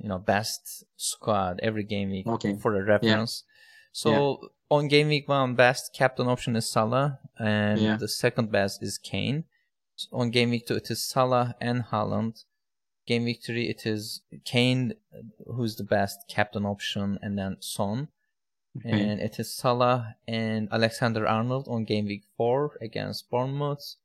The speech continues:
Speaker 1: And on game week five, it is Salah and Haaland. Game week six, it is Kane,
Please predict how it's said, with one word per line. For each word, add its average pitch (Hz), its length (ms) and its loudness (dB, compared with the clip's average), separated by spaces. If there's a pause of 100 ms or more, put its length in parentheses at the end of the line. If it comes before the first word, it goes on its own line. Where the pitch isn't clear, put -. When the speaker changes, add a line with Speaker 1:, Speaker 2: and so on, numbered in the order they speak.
(400)
Speaker 1:
And 113 220 -2
on 113 140 -2
game 117 220 0
week 110 160 -4
five, 127 400 2
it - 160 -10
is 101 180 -4
Salah 123 600 0
and 135 240 0
Haaland. 101 520 -4 (540)
Game 117 140 -4
week 110 160 -6
six, - 360 -8
it - 200 -14
is 107 240 -6
Kane, 139 520 -4